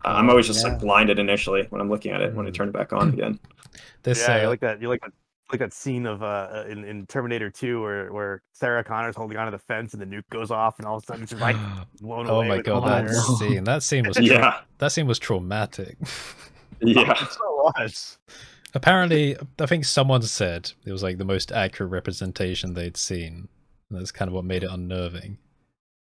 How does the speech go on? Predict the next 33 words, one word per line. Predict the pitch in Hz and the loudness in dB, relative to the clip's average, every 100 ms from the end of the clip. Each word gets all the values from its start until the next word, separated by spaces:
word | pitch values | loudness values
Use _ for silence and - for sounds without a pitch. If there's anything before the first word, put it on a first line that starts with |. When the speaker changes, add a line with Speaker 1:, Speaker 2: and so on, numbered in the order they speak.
| _ | _
Speaker 3:
But, | 95 90 | -2 -2
like, | 85 82 | -2 -4
you | 87 | -4
Speaker 2:
Oh, | |
Speaker 3:
know, | 85 | -4
Speaker 2:
no. | |
Speaker 3:
everything, | 87 90 90 87 | -4 -6 -8 -8
but, | 95 92 - - - _ _ | -8 -12 -14 -20 -20 _ _
but | 98 95 - - | -2 -2 -4 -6
yeah. | 110 92 90 _ - | -4 -4 -6 _ -16
<laughs> | - - - - - - - _ _ _ _ _ - - - - - | -10 -10 -10 -14 -20 -20 -20 _ _ _ _ _ -20 -16 -16 -14 -2
Speaker 2:
So | - 170 | 6 6
yeah, | 156 185 143 127 | 8 6 6 6
I | 131 | 6
think | 180 165 | 6 6
that's | 135 131 | 6 4
exactly | 139 143 143 135 | 6 6 6 4
why | 120 | 4
my | 123 120 | 4 4
colors | 117 120 120 131 | 4 4 2 0
look | 117 | 2
always | 117 113 113 117 | 4 4 2 4
wrong | 110 117 | 4 4
to | 117 | 2
my | 113 110 | 0 0
eyes | 110 110 110 123 - - | 0 0 0 -2 -6 -4
when | 113 110 | -2 0
I | 110 110 - 123 - | 0 -2 -4 -8 0
look | 120 - | 0 4
on | 117 113 | 4 4
different | 110 - 117 113 113 _ _ - | 0 -2 0 0 -2 _ _ -14
screens. | - - 113 120 135 156 | -12 -2 2 2 0 0
Like, | 120 107 | -2 -2